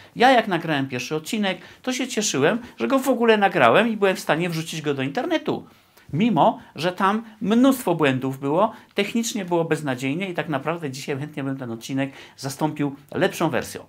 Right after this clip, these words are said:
Ale już tak jest, już niech tak zostanie. Czy to jest jasne? Myślę, że w skrócie odpowiedziałem na twoje pytania. E, myślę, że przyda się to większości z was. Jeżeli wam się podobało, to bardzo proszę, szerujcie, lajkujcie.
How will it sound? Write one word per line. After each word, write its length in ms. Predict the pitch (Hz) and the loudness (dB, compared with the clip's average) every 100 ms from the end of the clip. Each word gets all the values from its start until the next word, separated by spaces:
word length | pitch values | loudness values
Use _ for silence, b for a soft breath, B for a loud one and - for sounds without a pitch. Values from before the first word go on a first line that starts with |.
| _ b b - | _ b b -2
Ale 240 | 233 269 220 | 2 4 2
już 160 | 190 | 0
tak 200 | 185 165 | -2 0
jest, 260 | 185 180 - | 0 0 -4
już 160 | 151 | -8
niech 120 | 160 165 | -6 -6
tak 160 | 139 | -8
zostanie. 560 | 135 - - - - _ _ _ _ _ _ B B | -8 -12 -16 -18 -20 _ _ _ _ _ _ B B
Czy 100 | - | -10
to 140 | 135 196 | 2 2
jest 140 | 214 | 4
jasne? 420 | 202 175 220 247 - B B - | 2 2 0 -2 -4 B B -2
Myślę, 320 | 220 254 208 | 0 2 2
że 140 | 180 | 2
w 20 | 180 | 0
skrócie 420 | - 233 240 269 | -4 -8 -4 -4
odpowiedziałem 540 | 262 165 156 233 247 | 0 -2 2 4 4
na 100 | 147 | 2
twoje 240 | 131 127 214 | -2 -2 -4
pytania. 500 | - 226 233 220 214 B B B - | 4 4 6 2 -2 B B B 2
E, 480 | 139 139 131 123 | 8 10 8 8
myślę, 320 | 135 202 202 160 | 4 4 4 2
że 100 | 160 | 0
przyda 260 | - 160 | 0 -2
się 120 | 160 | 0
to 400 | 160 139 135 123 120 | 2 4 6 4 0
większości 480 | 131 - 123 - | -6 -6 -8 -8
z 40 | 117 | 6
was. 280 | 220 254 - B B | 6 6 -2 B B
Jeżeli 180 | 135 139 | -8 -6
wam 120 | 135 | -4
się 140 | 127 113 | -4 -4
podobało, 600 | 117 120 220 226 196 196 B _ | -2 2 6 6 6 2 B _
to 100 | 143 | 4
bardzo 280 | 165 160 160 | 6 6 4
proszę, 400 | 165 160 160 151 - - | 2 0 0 -2 -4 -8
szerujcie, 720 | - 208 190 175 - 165 165 - | 2 4 4 0 4 4 4 0
lajkujcie. 880 | 120 170 202 202 180 170 - 160 | 2 6 6 4 0 0 2 2